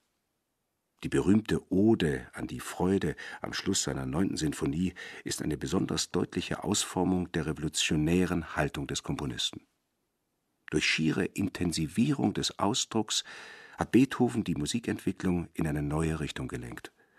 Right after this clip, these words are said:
und die nachfolgende Epoche, die Romantik, eingeleitet.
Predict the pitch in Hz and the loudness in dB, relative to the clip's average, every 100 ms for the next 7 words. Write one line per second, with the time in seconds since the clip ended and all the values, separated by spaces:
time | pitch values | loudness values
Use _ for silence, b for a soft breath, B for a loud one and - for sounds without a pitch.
0 | - - - 131 - 92 - - 82 80 | -10 -4 0 2 2 2 -2 -2 -2 -2
1 | - - - 85 - 73 B - 76 64 | -4 -6 -6 -6 -4 -6 B -6 -2 -2
2 | 64 65 67 - - - _ - 62 - | -2 -2 -2 -6 -12 -16 _ -6 -6 -6
3 | - - - | -10 -12 -16